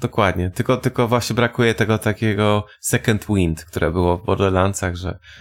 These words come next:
dało się jeszcze ostrzelać przeciwnika i ożyć. Zresztą ja podejrzewam, że dlatego właśnie lubię Destiny, chociaż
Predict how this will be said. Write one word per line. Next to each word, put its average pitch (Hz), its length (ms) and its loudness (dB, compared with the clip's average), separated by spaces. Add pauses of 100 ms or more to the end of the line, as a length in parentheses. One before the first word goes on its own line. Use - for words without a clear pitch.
(220)
dało 104 220 2
się 98 160 0
jeszcze 98 380 0
ostrzelać - 360 0
przeciwnika 107 640 0
i 104 120 -4
ożyć. 87 520 -2 (840)
Zresztą 120 480 0
ja 127 140 2
podejrzewam, 127 320 2
że 120 40 0
dlatego 123 360 0
właśnie 120 260 0
lubię 117 220 2
Destiny, 104 600 0
chociaż - 460 -2